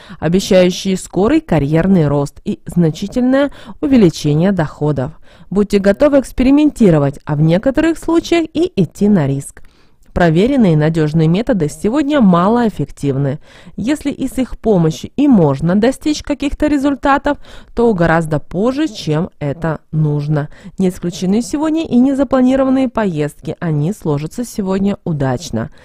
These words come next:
Далее гороскоп для знака зодиака Близнецы. Уважаемые Близнецы, события этого дня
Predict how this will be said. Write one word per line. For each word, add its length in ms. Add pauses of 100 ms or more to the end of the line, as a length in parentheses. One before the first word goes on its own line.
(300)
Далее 320
гороскоп 480
для 180
знака 380
зодиака 560
Близнецы. 600
Уважаемые 460
Близнецы, 540
события 540
этого 360
дня 320